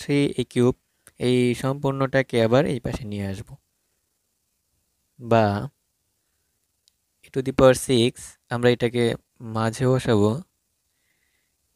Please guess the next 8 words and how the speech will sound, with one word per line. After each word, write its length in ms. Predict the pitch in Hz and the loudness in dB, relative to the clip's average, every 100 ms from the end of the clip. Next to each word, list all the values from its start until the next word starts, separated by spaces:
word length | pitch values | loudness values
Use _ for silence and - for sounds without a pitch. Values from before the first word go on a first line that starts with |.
| _ _ _ _ _ - 120 | _ _ _ _ _ -8 -6
এইটিন 580 | 117 _ - 127 131 131 131 117 | -6 _ -2 2 2 -2 -4 2
root 180 | 117 - - | 2 0 -12
three 340 | - 123 123 131 - _ _ 127 | -2 2 2 0 -4 _ _ -4
এ 20 | 117 - | -4 -2
কিউব 340 | 117 117 120 117 _ _ _ _ _ _ _ _ _ _ _ _ _ _ _ _ _ _ - | 0 4 4 0 _ _ _ _ _ _ _ _ _ _ _ _ _ _ _ _ _ _ -2
plus 260 | 117 165 - 117 120 | 0 0 -6 -4 -4
one 100 | 156 - _ - | -4 -14 _ -16
সমান 200 | 110 | -12